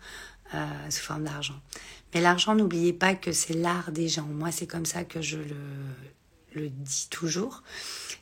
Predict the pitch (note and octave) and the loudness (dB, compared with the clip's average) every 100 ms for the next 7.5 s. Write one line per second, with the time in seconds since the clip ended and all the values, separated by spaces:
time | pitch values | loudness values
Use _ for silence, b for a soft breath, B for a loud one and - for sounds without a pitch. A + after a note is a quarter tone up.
0 | _ - F3 F3+ - - F#3+ A3 G3 E3 | _ 2 4 4 0 4 6 6 2 -2
1 | - E3+ E3 F3 F3 F#3 F#3 G#3 G#3 - | -2 -2 4 4 4 0 0 0 0 -4
2 | B B - - - F3 F#3+ G3 G#3+ G#3+ | B B -12 -8 -4 2 4 6 6 8
3 | G3 G3 - - B B B - - F3+ | 6 4 2 -4 B B B -10 -2 0
4 | - - - F3+ E3+ F3 E3+ - F#3+ G3 | 2 0 0 -2 0 0 0 2 4 4
5 | F#3+ - E3 D#3+ D#3+ D#3+ D#3 D#3 D#3 D#3 | 2 -2 -2 -2 -4 -6 -6 -4 -6 -8
6 | D#3 - D3+ D3 E3+ - F3 F3+ G3 G3 | -12 -6 -4 -4 -4 0 2 6 6 6
7 | F3 E3 E3 D#3+ | 4 2 -2 -2